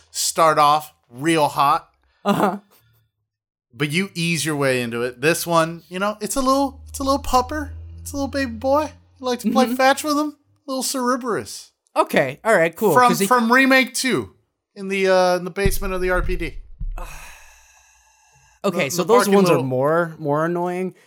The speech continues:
Speaker 2: I mean, my good old tried and true method of serpentine, serpentine, serpentine usually works, but, like, they are kind of annoying that they'll just sort of, like,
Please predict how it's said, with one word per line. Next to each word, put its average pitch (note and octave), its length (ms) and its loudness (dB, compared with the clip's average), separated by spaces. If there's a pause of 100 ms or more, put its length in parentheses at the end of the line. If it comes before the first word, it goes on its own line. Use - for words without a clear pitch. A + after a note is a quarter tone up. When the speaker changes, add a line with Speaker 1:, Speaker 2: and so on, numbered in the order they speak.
(160)
Speaker 2:
I F#3 80 -8
mean, F3+ 360 -2 (120)
my G3+ 180 4
good B3 240 2
old A#3 200 6
tried G#3 300 2
and G#3 100 0
true G3+ 200 0
method F3+ 380 -2
of D#3 100 -2
serpentine, F4 800 2
serpentine, E4+ 720 2
serpentine C4+ 720 0 (160)
usually A#3+ 580 2
works, A3 540 0 (360)
but, G3 200 4
like, F#3+ 220 4
they G3 120 2
are G3+ 140 4
kind F#3 260 -2
of E3 60 -8
annoying D#3+ 380 -2
that C3 100 -6
they'll C#3+ 80 -2
just C3+ 220 -8
sort D#3+ 160 -2
of, C#3 80 -6
like, C3+ 280 -2